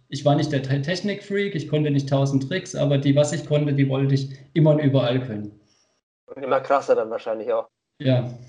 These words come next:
Speaker 1: Und
Speaker 2: Weil
Speaker 1: das ist
Speaker 2: ja.
Speaker 1: heute noch so.
Speaker 2: Ich hab den Clip von dir gesehen, ich war leider nicht dabei,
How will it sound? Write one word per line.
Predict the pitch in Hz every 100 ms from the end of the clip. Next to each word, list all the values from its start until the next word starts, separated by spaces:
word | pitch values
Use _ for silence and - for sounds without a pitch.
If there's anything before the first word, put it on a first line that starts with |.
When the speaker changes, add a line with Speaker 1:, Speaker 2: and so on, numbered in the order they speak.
| - _ _ _ _ _ _ _ _ _
Speaker 1:
Und | 135
Speaker 2:
Weil | 131
Speaker 1:
das | 135
ist | 139 -
Speaker 2:
ja. | -
Speaker 1:
heute | 131 139
noch | 135 131
so. | 110 101 - - - - _ _ _ _ _ _ _ _
Speaker 2:
Ich | 170
hab | 170
den | 190
Clip | - 208
von | 202 180
dir | 160
gesehen, | 160 165
ich | 139
war | 160
leider | 143 -
nicht | 160 139
dabei, | 127 139 165 90